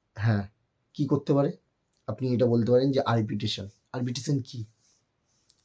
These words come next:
আপনি এক জায়গায় কাজ করছেন, সেখানে আপনার ফিফটি পার্সেন্ট স্যালারি আটকাতে পারে। একটা কথা বলুন, যদি আপনি কাজ করছেন, কাজ করে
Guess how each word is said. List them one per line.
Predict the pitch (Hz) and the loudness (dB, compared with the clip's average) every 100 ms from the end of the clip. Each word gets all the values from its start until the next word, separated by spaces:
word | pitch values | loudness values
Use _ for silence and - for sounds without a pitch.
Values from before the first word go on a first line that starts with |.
| _ - | _ -6
আপনি | 127 - 139 127 135 202 _ - 117 | -4 0 2 2 0 -4 _ -8 -2
এক | 107 | 2
জায়গায় | 120 131 127 | 4 2 0
কাজ | 107 107 - | -2 -4 -4
করছেন, | 113 107 - 156 233 _ _ _ _ _ _ _ _ _ _ | -4 -4 -4 -2 -2 _ _ _ _ _ _ _ _ _ _
সেখানে | - 120 110 131 | -8 -6 -4 0
আপনার | 131 127 165 | 0 2 -2
ফিফটি | 185 113 - | -2 -6 -4
পার্সেন্ট | 120 - 170 | -4 -2 -4
স্যালারি | 151 117 123 143 | -2 0 4 4
আটকাতে | 110 - 101 101 | 2 -2 -6 -4
পারে। | 92 98 - _ _ _ _ _ | -8 -10 -16 _ _ _ _ _
একটা | - - | -2 -2
কথা | - 117 139 | 0 0 4
বলুন, | 131 117 107 107 120 | 4 4 4 2 -2
যদি | 113 117 113 131 | -2 0 2 2
আপনি | 110 - 123 127 135 | 0 -2 -8 -2 -2
কাজ | 135 123 113 | -2 -6 -6
করছেন, | - 120 110 - 123 113 107 110 _ _ _ _ _ _ | -6 -4 -4 -4 0 2 2 -2 _ _ _ _ _ _
কাজ | - 113 - | -4 -4 -4
করে | - 135 127 | -8 -2 2